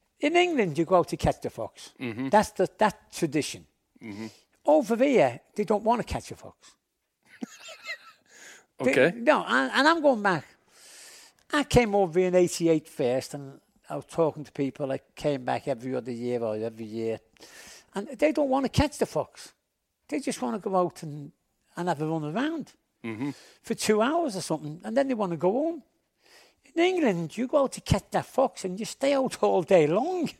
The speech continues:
Speaker 2: Yeah.
Speaker 1: You know, I'm, and I've been to some meets, y-, you've have, you start off with eighty or hundred riders.
Speaker 2: Mm-hmm.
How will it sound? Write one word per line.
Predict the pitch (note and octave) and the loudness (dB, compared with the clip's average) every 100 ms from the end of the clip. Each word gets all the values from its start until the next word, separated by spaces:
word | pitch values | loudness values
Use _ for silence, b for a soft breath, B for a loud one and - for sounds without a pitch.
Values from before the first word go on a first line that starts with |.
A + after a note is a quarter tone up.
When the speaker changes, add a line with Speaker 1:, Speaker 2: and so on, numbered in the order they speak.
| - | 0
Speaker 2:
Yeah. | B2 G#2+ E2 B B B B | 4 4 0 B B B B
Speaker 1:
You | - | -6
know, | C#4+ A3 A3 | -2 -2 -2
I'm, | C#4 C4+ A#3 | -4 -4 -8
and | G#3+ | -4
I've | D4+ F#4 - | -2 -2 0
been | D4 | 2
to | G#3 | 2
some | - A#3+ B3 | 2 0 2
meets, | G3+ E3+ - G3+ | 0 0 -2 -8
y-, | F#3+ | -6
you've | G3 G3 | -6 -4
have, | F#3 F3 E3+ - _ _ B B B B | 0 0 0 -6 _ _ B B B B
you | - D4 | -2 0
start | - A3 G3 D#3 | 0 0 0 2
off | F3 - | 0 2
with | E3 | 2
eighty | F#3+ G#3 - F#3+ F3+ | 2 2 -2 2 2
or | - F#3 | 0 -4
hundred | E3+ E3+ | -2 -2
riders. | E3 A3 F#3 A2+ - - _ _ - | 0 2 0 -2 -10 -20 _ _ -12
Speaker 2:
Mm-hmm. | A#2 G#2 | -10 -8